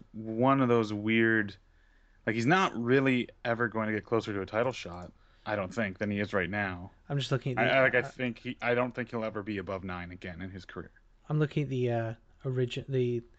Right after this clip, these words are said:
Speaker 2: the actual individual ranking ballots, and I have to say, uh, I generally look to Mark Raimondi for some sense and
Speaker 1: Mm-hmm.
Speaker 2: some logic, and he, he has, uh, Alvarez at eleven, behind Masvidal and Johnson, ahead of Miller,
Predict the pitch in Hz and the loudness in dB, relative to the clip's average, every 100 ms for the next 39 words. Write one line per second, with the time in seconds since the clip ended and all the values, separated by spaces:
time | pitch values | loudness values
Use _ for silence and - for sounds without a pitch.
0 | - - - - 127 123 143 143 147 139 | -20 -20 -8 2 2 4 2 4 6 6
1 | 135 135 123 123 120 135 123 123 120 113 | 6 4 4 0 -2 -6 -4 -2 -2 -6
2 | - 127 123 123 - 135 123 120 - _ | -8 -6 -6 -8 -6 -4 -2 -4 -8 _
3 | _ _ _ - 131 131 127 147 147 254 | _ _ _ -6 0 2 2 2 4 8
4 | 277 277 226 170 151 143 - 139 123 131 | 8 8 10 8 8 4 4 4 2 2
5 | 123 120 120 117 117 123 127 117 - 120 | 2 2 0 -2 -2 -4 -6 -6 -4 -2
6 | 117 - - - - _ - - - 117 | -4 -6 -12 -16 -20 _ -20 -18 -6 -4
7 | 107 110 117 120 127 123 120 113 - 135 | -2 -2 2 4 4 4 0 -2 -2 0
8 | 151 208 202 190 170 147 156 151 147 135 | 2 2 2 2 0 -2 0 4 4 4
9 | 127 135 127 123 123 - - - - - | 2 0 2 2 0 -4 -16 -20 -20 -2
10 | 135 135 139 151 151 151 127 123 123 123 | 2 8 8 6 6 6 6 2 -4 -4
11 | 147 165 165 147 131 - 123 120 120 120 | 0 0 0 0 -2 -2 -2 -2 -2 -2
12 | 120 117 123 113 117 131 123 117 127 123 | -4 -4 -6 -6 -4 -2 -2 -2 -2 0
13 | 120 117 | 0 -2